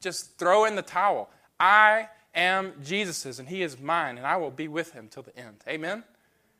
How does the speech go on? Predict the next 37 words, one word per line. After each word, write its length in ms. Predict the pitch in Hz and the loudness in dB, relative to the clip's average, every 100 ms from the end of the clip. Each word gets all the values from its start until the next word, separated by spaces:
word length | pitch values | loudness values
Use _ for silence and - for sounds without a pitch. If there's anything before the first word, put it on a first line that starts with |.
| _ _ _ - | _ _ _ -6
This 200 | 220 240 | -6 -6
is 140 | 175 | -10
the 120 | 185 | -8
loyalty 540 | 165 175 220 247 - 160 | -6 -2 0 0 -4 -10
that 140 | 143 | -8
you 120 | 175 | -8
should 200 | 226 202 | -8 -6
have 240 | 180 196 202 | 0 -2 -2
for 100 | 160 | -10
Jesus. 500 | 135 226 175 127 190 | -8 -8 -8 -12 -8
No 100 | 185 | -6
matter 380 | 165 214 277 | 0 2 2
the 120 | 226 185 | 0 -4
cost, 360 | - 143 - | -2 -4 -4
no 80 | 156 | -10
matter 340 | 160 190 254 | -2 0 0
what 160 | 240 226 | 0 -2
it 100 | 202 | -2
takes, 280 | 220 202 - | -8 -8 -8
I 180 | 180 220 | -4 -2
am 120 | 196 | -2
his. 500 | 143 160 220 165 120 | -6 -4 -4 -4 -8
I 160 | - 170 | -10 -10
am 140 | 147 123 | -10 -12
his. 360 | - 196 135 - | -6 -6 -6 -6
I 120 | 151 | -6
love 320 | 143 156 226 | -4 -2 -2
him 160 | 220 190 | -2 -12
supremely, 580 | - 170 - 214 185 120 _ _ _ | -16 -12 -10 -8 -10 -14 _ _ _
and 100 | 156 | -10
I'm 160 | 151 143 | -8 -4
loyal 280 | 165 214 | 0 0
to 100 | 208 | -2
him 160 | 175 180 | -8 -12
exclusively. 720 | 175 - 170 165 160 123 135 | -14 -12 -8 -8 -10 -14 -14
And 140 | 120 123 | -14 -10
third, 400 | 185 156 110 | -8 -8 -10